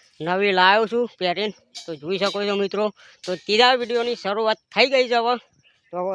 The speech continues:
શૂટિંગ ચાલુ કરીએ છીએ મિત્રો. તે ત્યાં સુધી તમે બ્લોગમાં બન્યા રહેજો, હું પાછો આવું છું.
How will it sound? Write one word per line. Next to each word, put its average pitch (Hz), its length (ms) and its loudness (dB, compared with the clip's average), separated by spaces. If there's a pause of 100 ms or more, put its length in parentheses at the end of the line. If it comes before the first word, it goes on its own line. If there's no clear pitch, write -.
શૂટિંગ 190 400 -6
ચાલુ 202 220 0 (100)
કરીએ 262 300 0
છીએ 262 160 -4
મિત્રો. 247 160 -4 (160)
તે 190 80 -4 (120)
ત્યાં 226 240 4
સુધી 254 260 -2
તમે 233 180 0
બ્લોગમાં 196 460 -4 (100)
બન્યા 294 280 4
રહેજો, 277 200 0
હું 226 240 -6
પાછો 175 180 -6 (160)
આવું 240 240 4
છું. 165 140 -12